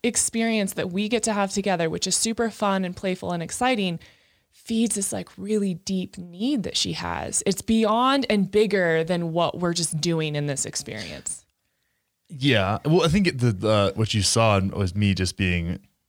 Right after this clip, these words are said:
Speaker 2: excited that you came to that conclusion.
Speaker 1: Mm-hmm.
Speaker 2: It wasn't a
Speaker 1: Mm.
Speaker 2: surprise to me necessarily, but it's like,
Speaker 1: Mm.
Speaker 2: "Oh, that's, that's," the way you said it was really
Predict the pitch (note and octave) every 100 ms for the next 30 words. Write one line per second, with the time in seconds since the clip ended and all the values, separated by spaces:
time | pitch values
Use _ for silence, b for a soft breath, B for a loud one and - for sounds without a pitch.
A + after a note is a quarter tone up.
0 | _ _ A#2 - A#2+ G2+ F#2 - F#2 -
1 | F#2+ E2 D#2 C#2 - _ _ _ - F#2+
2 | F#2 F2+ - - - - A2 A#2+ A2 G#2+
3 | - A2 - E3+ G#2 G#2+ B2+ C3 D3 C#3
4 | C#3+ C3+ D3 D#3+ E3 A2+ F2 B2+ A#2 G#2
5 | G#2 A2 G2+ - A2+ A2+ B2+ A2 F#2+ A#2
6 | G#2 C2+ F2+ F2 D#2+ A#1 D2+